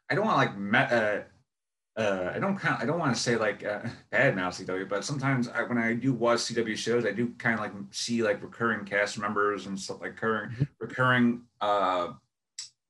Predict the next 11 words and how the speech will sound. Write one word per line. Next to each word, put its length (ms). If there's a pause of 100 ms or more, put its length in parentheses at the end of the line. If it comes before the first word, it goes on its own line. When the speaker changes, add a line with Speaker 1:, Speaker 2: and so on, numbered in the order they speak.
(600)
Speaker 1:
uh, 160
recurring 440
creators, 440
all, 340
you 80
know, 120
stuff 220
like 120
that 160
too. 280 (500)
Uh, 400